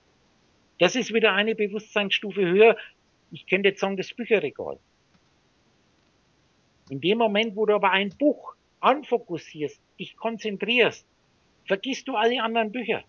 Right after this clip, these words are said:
Und in dem Moment, wo du in dem Buch eine Seite anschaust, vergisst du das Buch.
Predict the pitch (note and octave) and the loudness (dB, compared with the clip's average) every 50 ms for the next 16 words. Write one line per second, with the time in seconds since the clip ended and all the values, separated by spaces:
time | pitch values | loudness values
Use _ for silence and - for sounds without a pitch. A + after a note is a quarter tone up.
0 | _ - D3+ E3+ F#3 F#3+ F#3 G#3 A3+ B3 B3+ A#3+ A3+ A3+ A3+ A3+ F#3+ G#3 A3 G#3+ | _ -8 -4 -2 -2 0 2 2 2 2 2 2 2 2 0 0 0 -2 -2 0
1 | A#3 A3+ G#3+ G#3 G3+ G3 - - C4 A#3 A#3+ A#3 G#3+ G#3 G#3 F#3+ - G#3+ G#3 A#3 | 0 -2 0 0 0 -2 0 -2 -4 -4 -2 -2 0 0 0 2 4 6 6 6
2 | A#3+ C#4+ B3+ A3+ G#3+ G#3 G3 - G3+ G3 F#3 - _ _ - G3 G3 - B3+ - | 4 2 -2 -4 -4 -2 -2 0 0 -2 -4 -6 _ _ -8 -8 -6 -6 -10 -10
3 | - - A#3+ - A3 G3+ - - - D4+ C4+ - - - | -8 -10 -8 -6 -6 -8 -8 -6 -4 -4 -4 -4 -6 -18